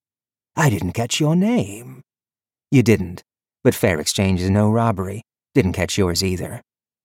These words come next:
"Indeed. I don't suppose you'd mind giving me a little preview of your new," he looked around her at the cart and waved a gloved hand, "venture?" "Trade secret." "Oh, well, I wouldn't want to pry."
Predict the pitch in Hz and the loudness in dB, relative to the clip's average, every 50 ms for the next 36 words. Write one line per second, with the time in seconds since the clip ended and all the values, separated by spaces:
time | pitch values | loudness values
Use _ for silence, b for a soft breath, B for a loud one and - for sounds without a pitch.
0 | _ _ _ _ _ _ _ _ - 135 131 131 127 117 135 143 147 143 123 104 | _ _ _ _ _ _ _ _ -2 0 0 0 0 0 0 0 0 0 0 -2
1 | 92 101 117 123 - - - - - _ _ _ _ _ _ - 143 147 151 160 | -4 -6 -8 -10 -12 -14 -18 -20 -20 _ _ _ _ _ _ 0 0 2 4 2
2 | 156 151 - - - 117 - 117 113 107 98 104 110 101 101 101 107 104 104 101 | 2 0 0 -4 -4 -2 -2 -2 -2 -2 -2 -2 -2 0 0 0 0 0 -2 -2
3 | 98 110 107 107 107 107 104 107 107 104 101 123 117 95 - - 131 127 120 113 | -4 -2 -2 0 0 0 0 -2 -2 -2 -2 -4 -4 -4 -4 -2 -2 -2 0 0
4 | 104 104 113 113 120 139 180 185 120 110 101 104 110 107 110 110 107 104 110 113 | 0 2 2 2 2 2 2 2 0 -2 -2 -2 -2 0 0 0 0 2 2 2
5 | 117 113 110 110 110 110 107 101 b b _ _ _ _ _ _ _ - 90 76 | 2 0 -2 -4 -4 -6 -6 -8 b b _ _ _ _ _ _ _ -2 0 0
6 | 87 85 - - 80 78 76 76 76 80 87 107 117 104 80 73 - - - - | 0 0 -2 -4 -4 -4 -4 -4 -4 -4 -2 -2 -2 -2 -2 -4 -8 -10 -12 -6
7 | - 98 87 71 - 95 95 - - - - - - - - 95 92 90 90 87 | -2 -2 -2 0 -2 -4 -8 -8 -12 -16 -14 -14 -14 -12 -6 -2 -2 0 0 -2
8 | 78 - 85 - - 95 95 90 85 73 73 - - 101 92 69 67 76 95 107 | -2 -4 -6 -6 -4 -2 -2 -2 -2 -4 -6 -6 -6 -4 -4 -6 -8 -10 -12 -12
9 | 110 110 - _ _ _ _ _ _ _ _ _ _ _ - 92 104 120 131 131 | -12 -14 -16 _ _ _ _ _ _ _ _ _ _ _ -6 -2 2 2 4 4
10 | 123 - 135 131 139 180 147 139 _ _ _ _ _ _ _ _ _ _ _ _ | 2 0 -4 -6 -6 -8 -10 -12 _ _ _ _ _ _ _ _ _ _ _ _
11 | _ _ _ _ _ _ - - 147 95 76 - - - 80 - - - 64 62 | _ _ _ _ _ _ 0 0 2 2 0 -2 -4 -4 -4 -4 -6 -10 -12 -12
12 | - - _ _ _ _ _ _ _ _ _ _ - 113 131 170 143 - 76 76 | -14 -20 _ _ _ _ _ _ _ _ _ _ -2 2 2 2 2 0 -2 -4
13 | 85 85 104 131 - - - 80 82 80 80 92 87 87 78 82 80 73 - - | -4 -2 -2 -2 -2 -4 -6 -8 -8 -8 -8 -8 -6 -6 -6 -6 -8 -8 -12 -14
14 | - - - 85 113 139 87 - - - - - - 151 - | -14 -8 -6 -4 -4 -4 -4 -6 -8 -10 -10 -12 -14 -16 -20